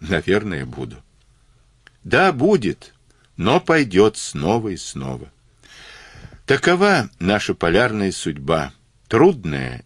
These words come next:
и завидная, которую ни на какую другую настоящий полярник не променяет.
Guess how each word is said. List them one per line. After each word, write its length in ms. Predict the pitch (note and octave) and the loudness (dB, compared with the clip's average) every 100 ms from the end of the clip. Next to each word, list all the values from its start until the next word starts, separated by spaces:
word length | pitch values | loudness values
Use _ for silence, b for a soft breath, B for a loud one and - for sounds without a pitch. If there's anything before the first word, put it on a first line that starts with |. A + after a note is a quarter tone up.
| - | -4
и 120 | A#2+ | -2
завидная, 840 | A#2+ G#2+ - C#2 B1+ C2+ B1+ B1+ B B B B | 0 -4 -4 -8 -8 -12 -12 -14 B B B B
которую 640 | - A2+ C#3 C3 B2 A2+ - | -2 4 8 8 8 6 0
ни 200 | E2+ B2+ | 0 2
на 140 | D#3 | 2
какую 480 | C3+ A2 G2 A2 F#2 | 0 0 -2 0 0
другую 640 | D2+ D#2 C#2+ B2+ E3 E2 C2 _ B B B | 0 -4 0 2 2 0 -6 _ B B B
настоящий 800 | E2+ - - C#2+ B2 D#3+ - - | -4 -2 -2 2 0 0 -6 -8
полярник 720 | - C2+ B1+ A#1+ A#1+ - - _ | -8 -6 -8 -10 -16 -18 -20 _
не 160 | - E2+ | -8 -8
променяет. 680 | - F2 C2 A1+ A#1 - | -6 -10 -10 -14 -16 -18